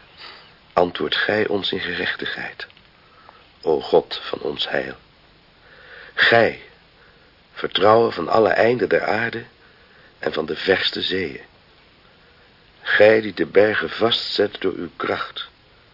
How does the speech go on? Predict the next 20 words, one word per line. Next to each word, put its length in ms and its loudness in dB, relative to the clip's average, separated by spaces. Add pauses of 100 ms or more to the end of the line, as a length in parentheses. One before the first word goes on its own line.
(500)
met 120 -6
sterkte 600 0
omgord, 560 -8 (1120)
die 140 -2
het 140 0
bruisen 480 2
der 160 0
zeeën 360 4
doet 160 -8
bedaren, 520 -4 (1200)
het 160 -4
bruisen 400 4
van 120 -8
haar 120 -2
golven 480 -4 (1200)
en 140 -2
het 120 -2
rumoeren 560 -4
der 160 -2
natieën. 540 -2